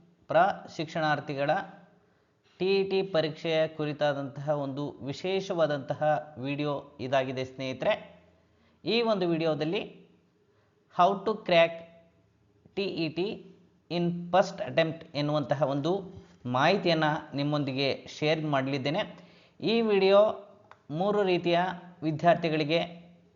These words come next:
ನೆರವಾಗಲಿದೆ ಎನ್ನುವಂತಹ ಒಂದು ಮಾಹಿತಿಯನ್ನ ನಿಮ್ಮ ಗಮನಕ್ಕೆ ತರಬಯಸ್ತಾ ಇದ್ದೇನೆ. ಏನೆಂದರೆ, ಮೊದಲ ಬಾರಿ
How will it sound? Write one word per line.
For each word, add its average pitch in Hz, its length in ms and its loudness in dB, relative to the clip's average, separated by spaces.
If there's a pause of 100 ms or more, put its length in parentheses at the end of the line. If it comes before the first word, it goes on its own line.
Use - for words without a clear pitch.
ನೆರವಾಗಲಿದೆ 156 720 4
ಎನ್ನುವಂತಹ 143 480 -4
ಒಂದು 147 600 -6 (400)
ಮಾಹಿತಿಯನ್ನ 156 540 0
ನಿಮ್ಮ 143 200 -2
ಗಮನಕ್ಕೆ 139 720 -4 (380)
ತರಬಯಸ್ತಾ 143 560 2
ಇದ್ದೇನೆ. 139 500 -2 (320)
ಏನೆಂದರೆ, 202 800 2 (560)
ಮೊದಲ 175 300 4
ಬಾರಿ 202 600 4